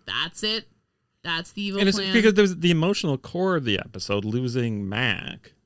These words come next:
Speaker 2: was so real, and seeing how devastated Magnum, that was very effective.
Speaker 1: Yeah,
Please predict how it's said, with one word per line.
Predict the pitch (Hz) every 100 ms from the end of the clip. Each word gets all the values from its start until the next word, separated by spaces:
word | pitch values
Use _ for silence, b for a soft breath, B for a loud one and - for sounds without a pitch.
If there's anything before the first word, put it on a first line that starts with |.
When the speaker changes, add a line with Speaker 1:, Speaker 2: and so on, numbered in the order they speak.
| _ _ _ _ _ _ _ 139
Speaker 2:
was | 120
so | - 147 113
real, | 101 110 151 120 95
and | 98 98
seeing | 131 123
how | 110 104
devastated | 98 117 127 123 - 92 95 92
Magnum, | 101 135 127 - 107
that |
was | 117 107
very | 110 147 117
effective. | - 165 165 -
Speaker 1:
Yeah, | 220 190 123